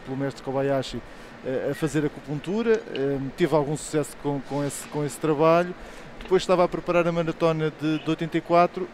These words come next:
e foi atropelado, aqui bem perto, local até onde nós estamos agora, aqui no, perto do Estádio da Luz. O que é que achou naquela altura? Achou que era ali que tinha acabado tudo ou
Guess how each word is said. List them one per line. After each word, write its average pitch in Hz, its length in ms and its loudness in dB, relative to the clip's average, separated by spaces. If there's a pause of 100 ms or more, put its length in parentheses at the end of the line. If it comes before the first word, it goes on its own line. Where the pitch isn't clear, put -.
(340)
e 170 80 -4
foi 202 220 4
atropelado, 185 520 4
aqui 175 220 -6
bem 170 140 0
perto, 175 260 0
local 151 280 0
até 156 120 -2
onde 151 140 -2
nós 147 180 -2
estamos 147 340 -2
agora, 143 300 4
aqui 135 220 -2
no, 123 480 -4 (100)
perto 147 200 -2
do 143 40 -8
Estádio 151 240 2
da 143 80 0
Luz. - 760 -4 (240)
O - 40 -12
que 262 80 0
é - 20 0
que 247 80 -2
achou 226 260 4
naquela 202 300 6
altura? 147 240 4
Achou 185 160 -2
que - 80 -4
era 180 140 4
ali 170 160 2
que - 60 -18 (100)
tinha 170 160 0
acabado 165 320 4 (100)
tudo 214 380 -6
ou 170 540 2